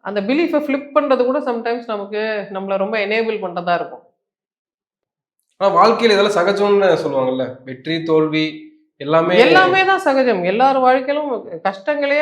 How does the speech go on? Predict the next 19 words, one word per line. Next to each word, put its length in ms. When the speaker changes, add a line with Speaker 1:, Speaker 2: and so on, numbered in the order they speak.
Speaker 1:
அனு-, 320
அனுபவிக்காத 800
நபரால 840
actually 380
வாழ்க்கையில 400
அந்த, 600
அந்த 240
ஒரு 460
டெப்த் 260
அவங்களால 460
உணர 480
முடியாது. 380
ஒரு 200
சின்ன 280
சந்தோஷத்தை 520
கூட 160
அவங்களால, 460
இப்ப 180
என்னோட 440